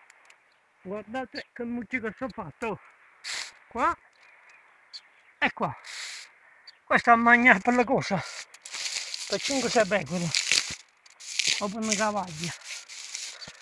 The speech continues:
Guarda, oh. Vedete che mucchio? Allora, qui c'è molto da fare. Quanti metri quadri ho fatto? Da qui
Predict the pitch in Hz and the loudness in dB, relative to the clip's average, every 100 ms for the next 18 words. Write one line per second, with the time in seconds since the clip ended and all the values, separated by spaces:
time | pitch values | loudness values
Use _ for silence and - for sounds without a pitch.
0 | - - - - 196 160 196 233 127 - | -14 -10 -6 6 10 12 12 12 10 2
1 | - - - - - - _ - - 190 | 2 8 10 8 0 -18 _ -20 0 10
2 | 233 240 254 262 254 - 233 175 - - | 10 12 10 10 8 6 6 6 -2 -16
3 | _ _ _ _ _ _ _ _ _ _ | _ _ _ _ _ _ _ _ _ _
4 | - _ _ _ _ - - 254 220 156 | -20 _ _ _ _ -20 10 12 12 10
5 | 143 - - - _ - _ _ _ _ | 4 -4 -10 -20 _ -20 _ _ _ _
6 | - - - - 311 208 208 220 208 185 | -20 -20 -18 0 4 6 6 4 4 4
7 | 160 156 - - - - - _ - - | 4 2 0 -8 -16 -20 -20 _ -20 -20
8 | - - - 240 262 247 233 175 190 220 | -20 -18 8 12 12 12 12 12 10 8
9 | 214 208 - 208 - 180 190 226 - 262 | 10 10 8 4 2 -6 2 4 4 4
10 | 208 | 2